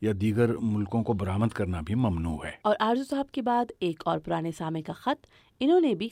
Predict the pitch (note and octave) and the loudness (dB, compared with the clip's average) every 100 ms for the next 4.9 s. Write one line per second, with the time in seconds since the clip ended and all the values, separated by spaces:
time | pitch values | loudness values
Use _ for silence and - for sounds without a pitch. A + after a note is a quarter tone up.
0 | _ E3 E3+ F#3+ D#3+ D#3+ - D#3 F#3 A#3 | _ -2 -2 -4 -4 -6 -6 0 2 2
1 | D#3 D3+ - D3+ D3+ D3+ E3 D3 _ - | 0 -4 -8 -8 -6 -8 -10 -14 _ -6
2 | - F2+ - A#3+ F4 F4+ D#4 F3 - F3 | -4 -4 -2 0 2 0 0 -2 -2 -6
3 | B3 _ - A#3 B3+ F#3+ F#3 G#3+ B3+ - | -8 _ -4 0 0 2 0 0 -2 0
4 | E3+ E3+ E3+ D#3+ D#3 D#3 - D#3 D3+ | 0 0 -2 -2 -4 -6 -6 -8 -8